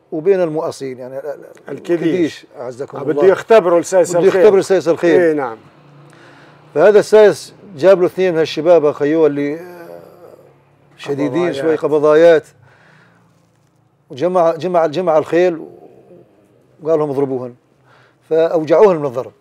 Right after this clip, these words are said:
Speaker 2: نعم.
Speaker 1: بعد ما خلصهم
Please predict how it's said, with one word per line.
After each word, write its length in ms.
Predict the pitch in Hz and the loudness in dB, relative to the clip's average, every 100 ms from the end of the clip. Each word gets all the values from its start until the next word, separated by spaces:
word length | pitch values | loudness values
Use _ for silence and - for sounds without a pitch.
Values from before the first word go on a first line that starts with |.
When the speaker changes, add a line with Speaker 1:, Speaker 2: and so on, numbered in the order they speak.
| _ - | _ -12
Speaker 2:
نعم. 300 | 151 131 107 _ _ _ _ _ _ _ _ _ _ _ _ _ _ _ _ _ _ - | -8 -8 -10 _ _ _ _ _ _ _ _ _ _ _ _ _ _ _ _ _ _ -2
Speaker 1:
بعد 280 | 185 208 190 | 4 4 4
ما 160 | 190 | 2
خلصهم 540 | 214 202 185 196 202 | 2 2 2 0 -2